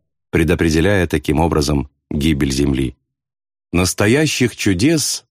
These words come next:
давным-давно не случалось. Молитвы оставались без ответа, несчастья с одинаковой беспощадностью преследовали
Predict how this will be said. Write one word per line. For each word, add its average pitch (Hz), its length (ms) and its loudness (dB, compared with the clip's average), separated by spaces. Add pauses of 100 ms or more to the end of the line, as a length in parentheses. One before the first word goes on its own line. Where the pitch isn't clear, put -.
(120)
давным-давно 104 1040 2
не 92 100 2
случалось. 78 720 -4 (420)
Молитвы 120 520 2
оставались 117 680 0
без 92 220 0
ответа, 98 640 -2 (260)
несчастья 139 640 2
с 120 100 -2
одинаковой 143 720 2
беспощадностью 120 1120 0
преследовали 104 800 0